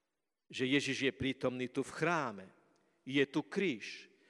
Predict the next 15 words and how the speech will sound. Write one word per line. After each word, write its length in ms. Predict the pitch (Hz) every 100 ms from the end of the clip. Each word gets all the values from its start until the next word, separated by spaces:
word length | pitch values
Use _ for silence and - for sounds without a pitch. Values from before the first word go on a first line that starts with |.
| _ -
je 160 | 147 147
tu 140 | 180 165
bohostánok, 800 | 196 180 - - 120 104 - - - _ -
bohostánok, 800 | 160 185 151 - 123 107 104 - - - -
sú 280 | - 180
tu 80 | 180
sochy, 560 | 156 - 226 - - 110 - _ _ _ _ _ _ -
je 160 | 135
to 160 | 156 165
sakrálny 960 | - - 196 180 - 175 170 170 175 170
priestor. 640 | 180 196 185 - 113 92 _ _ _ _ _ _ _ _ _ _ _ _ -
Ale 240 | 135 131
čo 160 | - 220
je 80 | 208
chrám? 400 | - 120 101